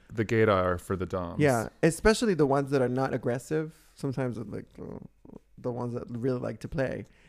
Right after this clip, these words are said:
Speaker 2: And so I'm kind of always like, and I like it. So obviously
Speaker 1: Mm-hmm.
Speaker 2: I'm not gonna be like, but it has happened to me. Uh, well,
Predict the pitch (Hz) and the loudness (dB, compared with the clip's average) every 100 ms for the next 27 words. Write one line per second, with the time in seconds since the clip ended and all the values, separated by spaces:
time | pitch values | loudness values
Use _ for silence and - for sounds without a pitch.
0 | - _ 139 139 139 135 131 120 - - | -20 _ 0 2 2 0 -4 -8 -20 -2
1 | 170 156 165 170 143 143 135 120 127 123 | 0 0 2 2 4 6 4 4 0 0
2 | 165 180 190 156 147 180 - 127 131 - | 2 6 6 6 2 0 -2 -2 -2 -8
3 | - 147 135 131 127 139 147 156 135 110 | -2 4 6 6 4 2 4 4 4 4
4 | 113 127 127 135 139 131 131 120 123 117 | 2 2 0 0 -2 -2 -4 -2 -2 -2
5 | - 185 170 - _ 127 131 185 139 147 | -6 -14 -14 -18 _ -4 6 6 6 4
6 | 139 165 202 180 160 139 147 - 110 - | 4 2 2 0 0 -4 -8 -12 -14 -18
7 | _ _ _ _ _ _ _ _ _ - | _ _ _ _ _ _ _ _ _ -10
8 | 107 104 | -8 -8